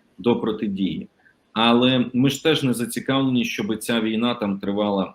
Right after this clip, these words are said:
до дві тисячі тридцятого чи тридцять першого. Ми зацікавлені в тому, щоб її завершити на вигідних для нас умовах,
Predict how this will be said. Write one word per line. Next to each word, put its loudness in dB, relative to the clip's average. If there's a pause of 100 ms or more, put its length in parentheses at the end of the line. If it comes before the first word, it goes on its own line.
до 0
дві -2
тисячі -4
тридцятого -2
чи -12
тридцять -8
першого. -4
Ми 0
зацікавлені -4
в -8
тому, 0 (240)
щоб 0
її 4
завершити -2
на 0
вигідних 0
для -2
нас -2
умовах, -6